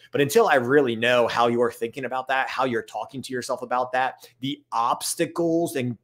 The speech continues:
and, and, uh, challenges that you're having personally, in those situations, then I, I, I can't just help you on a,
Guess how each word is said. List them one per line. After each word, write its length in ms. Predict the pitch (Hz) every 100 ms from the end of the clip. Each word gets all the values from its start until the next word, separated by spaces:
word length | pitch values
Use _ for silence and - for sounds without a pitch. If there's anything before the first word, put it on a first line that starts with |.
| _ -
and, 260 | 113 120 -
and, 300 | 117 113 117 _ _
uh, 220 | 113 104 104
challenges 880 | - - 113 143 151 147 160 160
that 160 | 131 117
you're 240 | 120 135
having 460 | 131 127 131 135 120
personally, 840 | - - 123 - 160 170 180 202 - _ _ _ -
in 80 | 143
those 240 | 139 143 143
situations, 500 | 120 120 147 175 143
then 120 | 143
I, 100 | 139 - -
I, 120 | 143
I 40 | -
can't 240 | - 240
just 160 | 170 -
help 260 | 127 123
you 200 | 139 127
on 100 | 113
a, 140 | 107